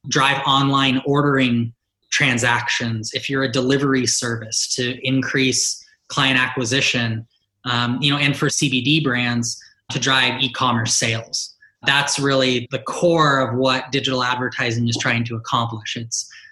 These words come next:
driving traffic to your properties and helping convert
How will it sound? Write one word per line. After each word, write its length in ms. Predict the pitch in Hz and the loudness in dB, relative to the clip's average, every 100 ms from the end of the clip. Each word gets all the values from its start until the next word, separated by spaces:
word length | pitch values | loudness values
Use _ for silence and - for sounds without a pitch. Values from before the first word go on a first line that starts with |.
| _ | _
driving 300 | 131 131 123 | -2 0 0
traffic 460 | 113 131 120 127 117 | 2 2 2 -2 -4
to 100 | - | -4
your 100 | 117 | -4
properties 580 | 117 131 131 127 123 117 | 0 0 2 0 0 0
and 120 | 113 | -2
helping 360 | 123 120 113 113 | -2 -4 -4 -4
convert 560 | 117 113 117 117 113 | -2 -2 0 0 -2